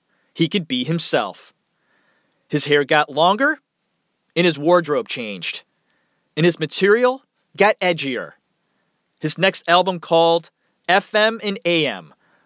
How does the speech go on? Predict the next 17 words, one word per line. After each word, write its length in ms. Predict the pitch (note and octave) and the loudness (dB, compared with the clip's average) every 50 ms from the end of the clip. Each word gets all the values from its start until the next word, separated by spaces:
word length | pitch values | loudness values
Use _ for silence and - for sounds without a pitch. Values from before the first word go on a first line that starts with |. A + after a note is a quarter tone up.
| _ - | _ -2
won 120 | D3+ E3 | 0 2
the 100 | D#3 - | 2 2
Best 480 | - _ - E3 F#3 G3+ G#3 - - - - | -2 _ 2 2 2 2 2 -2 -8 -6 -2
of 140 | G3 F3+ E3+ | -2 -2 -2
the 60 | F#3 | -2
Year 540 | E3+ D#3 D3 D#3+ D#3+ D3+ C3 F#2 D#2+ - - _ - | -6 -6 -6 -4 -4 -4 -4 -4 -8 -12 -14 _ -8
at 120 | C#3+ D3+ | -6 -4
the 80 | - D#3+ | -4 -4
Grammys 600 | C3 - C#3+ D#3+ E3 E3+ F3 F#3 F3+ E3+ - - | -2 0 0 2 2 2 0 -2 -4 -6 -6 -8
in 120 | C#3 C3+ | -8 -4
nineteen 480 | B2 C3+ C#3+ D3+ D3+ - - D#3+ D#3 D3+ | -2 0 0 -2 -2 -6 -6 -6 -4 -4
seventy-two. 840 | - - - C3 B2 B2+ B2 C3 C#3 C3+ - - C3 A#2+ G#2+ G2 F2+ _ _ _ _ _ _ _ _ - - - _ _ _ _ _ _ _ _ _ _ _ _ _ | -2 -2 -2 -2 -2 -4 -6 -8 -8 -8 -6 -6 -4 -4 -4 -6 -8 _ _ _ _ _ _ _ _ -14 -14 -14 _ _ _ _ _ _ _ _ _ _ _ _ _
One 260 | - B2+ D3+ - C4+ | -6 0 2 2 2
of 120 | D#4+ C#4 G3 | 0 -2 -6
George 460 | - - - F#3 G3 G#3 G3+ - - | -6 0 2 4 4 4 2 0 -4
Carlin's 800 | - - F3 F3 F#3 F3 F3+ F3 E3+ E3 - - - - - - - | -6 0 2 2 2 2 0 -2 -4 -2 -4 -4 -4 -4 -6 -6 -2
idols 600 | E3+ F3 D#3+ C#3+ C3 F#2+ F2+ - - - - - | 0 0 0 0 -2 -6 -8 -10 -10 -10 -10 -12